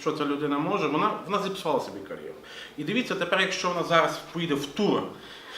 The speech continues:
на підтримку кандидатів від Батьківщини, то це буде означати точно, що наша Надя, скажімо так, не,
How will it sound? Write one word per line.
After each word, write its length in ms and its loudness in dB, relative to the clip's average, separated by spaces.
на 120 2
підтримку 580 2
кандидатів 1120 2
від 240 -6
Батьківщини, 720 2
то 140 -2
це 160 -4
буде 200 -2
означати 380 -2
точно, 400 -4
що 160 -8
наша 360 -2
Надя, 400 0
скажімо 300 -4
так, 200 -2
не, 120 -4